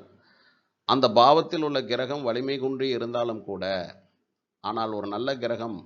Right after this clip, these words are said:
பலம் பெற்ற, வலிமை பெற்ற ஒரு கிரகம் பார்வை செலுத்தும் பொழுது, தான் ஒரு காலகட்டத்திற்கு அதற்குள் உள்ளான பிரச்சனைகளின் மூலமாக வாழ்ந்து கொண்டிருந்தாலும்,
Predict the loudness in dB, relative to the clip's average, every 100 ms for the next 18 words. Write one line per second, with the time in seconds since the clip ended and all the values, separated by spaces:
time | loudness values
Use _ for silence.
0 | -20 _ -10 -6 -6 -4 -6 -6 -4 -4
1 | -4 -8 -6 -6 -6 -8 -6 -6 -6 -8
2 | -8 -8 -8 -8 -6 -4 -4 -8 -10 -12
3 | -16 -16 -14 -14 -14 -16 _ _ _ _
4 | _ _ _ _ _ _ 4 4 4 2
5 | 0 0 -2 -2 0 2 2 -2 -6 -8
6 | -6 -10 -6 -4 -4 -4 -4 -2 -4 -8
7 | -10 -10 -8 -6 -6 -4 -4 -4 -4 -6
8 | -8 -8 -6 -6 -4 -6 -6 -6 -6 -6
9 | -4 -4 -4 -4 -6 -6 -6 -6 -6 -6
10 | -6